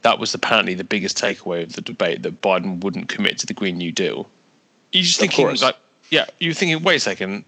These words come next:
Speaker 1: there's a guy signaling to white nationalists to disrupt the election because he think he's falsely claiming it's rigged, and yet Biden,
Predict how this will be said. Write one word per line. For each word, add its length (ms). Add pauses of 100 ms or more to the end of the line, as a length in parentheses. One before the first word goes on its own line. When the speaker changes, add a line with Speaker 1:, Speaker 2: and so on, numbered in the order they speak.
Speaker 1:
there's 120
a 60
guy 480 (420)
signaling 540
to 80
white 320
nationalists 920 (380)
to 400
disrupt 480
the 100
election 600
because 420
he 100
think 280
he's 340 (440)
falsely 440
claiming 400
it's 180
rigged, 380 (420)
and 160
yet 300 (540)
Biden, 540